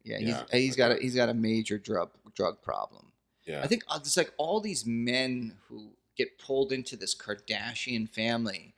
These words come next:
Speaker 1: just, just ch-, get churned out. It's like a meat grinder.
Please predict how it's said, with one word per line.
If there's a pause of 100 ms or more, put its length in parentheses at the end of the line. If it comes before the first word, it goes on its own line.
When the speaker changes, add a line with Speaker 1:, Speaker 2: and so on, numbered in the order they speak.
(360)
Speaker 1:
just,
just
ch-,
get
churned
out.
It's
like
a
meat
grinder.